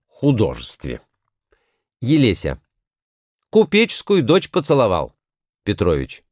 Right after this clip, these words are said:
Дел казус. «Какой гильдии?» Елеся.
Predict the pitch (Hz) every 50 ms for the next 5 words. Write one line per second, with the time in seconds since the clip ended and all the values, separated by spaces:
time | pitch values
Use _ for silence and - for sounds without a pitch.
0 | _ _ _ _ _ _ _ _ _ _ _ _ _ _ _ _ _ _ - 85
1 | 76 73 76 65 65 73 - - 78 65 65 64 57 57 - - - - _ _
2 | _ _ _ _ _ _ _ _ _ _ _ _ _ _ - 151 147 147 147 120
3 | 85 85 92 92 95 98 120 135 160 180 175 - _ _ _ _ _ _ _ _
4 | _ _ _ _ _ _ _ _ - 98 113 104 98 87 73 - 71 67 65